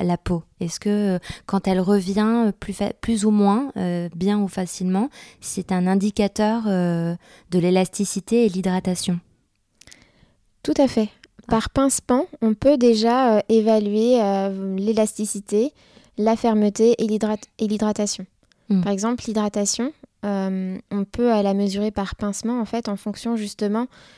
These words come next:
Speaker 2: de la manière dont, euh, notre peau se plisse et des petites ridules qui apparaissent au pincement. Ça peut être un bon indicateur de l'hydratation. Sinon, classiquement, euh, en institut de beauté, on utilise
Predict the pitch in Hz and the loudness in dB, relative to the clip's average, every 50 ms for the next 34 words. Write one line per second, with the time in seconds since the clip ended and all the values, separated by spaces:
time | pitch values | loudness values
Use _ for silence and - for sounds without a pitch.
0 | _ _ - 202 208 202 202 202 196 196 202 208 220 240 247 233 233 - _ - | _ _ -4 -2 0 0 0 0 -2 -2 -4 -4 -4 -4 -6 -6 -10 -12 _ -14
1 | 202 196 202 208 220 226 226 226 - - 202 196 196 196 196 196 196 - - - | -14 -10 -6 -4 -4 -4 -4 -6 -6 -6 -6 -6 -4 -6 -6 -6 -8 -8 -10 -10
2 | 208 190 _ - 247 247 240 - 208 185 - - - 247 320 - - - - - | -12 -10 _ -4 -4 -4 -4 -4 -8 -8 -10 -8 -8 -8 -6 -6 -8 -10 -12 -14
3 | _ _ _ _ _ - - 190 196 196 196 - 214 - - - 233 226 208 240 | _ _ _ _ _ -8 -6 -4 -4 -4 -6 -8 -14 -14 -12 -8 -8 -6 -4 -4
4 | 247 247 - - 220 196 185 - 202 202 208 214 220 214 - - - - - 208 | -6 -6 -8 -8 -8 -8 -8 -6 -6 -6 -4 -4 -6 -8 -10 -14 -14 -10 -10 -10
5 | 196 - 202 196 - - - 226 277 - _ _ _ _ _ _ - - 208 196 | -8 -6 -8 -6 -6 -6 -6 -8 -8 -8 _ _ _ _ _ _ -10 -8 -8 -6
6 | 190 233 247 247 - 226 208 202 214 226 226 226 220 208 196 - - 208 202 - | -4 -4 -4 -2 -2 -4 -2 0 0 0 0 0 -2 -2 -4 -4 -6 -6 -6 -4
7 | 233 226 214 214 202 196 208 208 208 - 208 202 - - 208 _ _ _ _ _ | -6 -4 -4 -6 -6 -6 -6 -8 -6 -6 -6 -8 -8 -8 -12 _ _ _ _ _
8 | _ _ _ _ - - - 208 208 220 262 285 - 247 214 208 - - 202 196 | _ _ _ _ -16 -12 -6 -4 -2 -2 -2 -4 -4 -2 -4 -2 -4 -6 -8 -10
9 | - - 208 220 247 277 277 _ _ - 220 202 202 - 196 196 196 196 - - | -6 -4 -4 -2 -4 -4 -6 _ _ -8 -6 -4 -4 -2 -2 -4 -4 -4 -6 -10
10 | 196 - 208 196 196 196 196 196 - 233 247 240 220 202 196 - - 202 208 214 | -12 -10 -8 -4 -2 -2 -2 0 0 0 0 2 0 -2 -2 -4 -6 -6 -6 -6
11 | 208 | -6